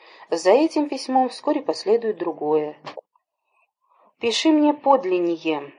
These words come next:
Я уже испытываю удовольствие от чтения писем брата, которого люблю. А ты, кажется, ещё нет. Ну, это придёт. Лев Толстой. Примечание первое.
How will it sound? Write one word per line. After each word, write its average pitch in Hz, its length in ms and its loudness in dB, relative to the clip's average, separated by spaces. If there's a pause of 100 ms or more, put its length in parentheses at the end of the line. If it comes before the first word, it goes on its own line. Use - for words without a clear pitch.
(140)
Я 226 280 4
уже 220 240 2
испытываю 208 760 -4
удовольствие 175 640 0
от 170 80 -2
чтения 240 420 -6
писем 170 420 -8
брата, 240 420 2
которого 220 720 0
люблю. 165 580 -8 (800)
А 180 120 2
ты, 277 240 -8
кажется, 262 440 -2
ещё 208 360 -6
нет. 160 400 -4 (360)
Ну, 269 300 0
это 202 260 -6
придёт. 151 540 -8 (840)
Лев 254 280 0
Толстой. - 640 -6 (1120)
Примечание 311 600 4
первое. 147 560 -2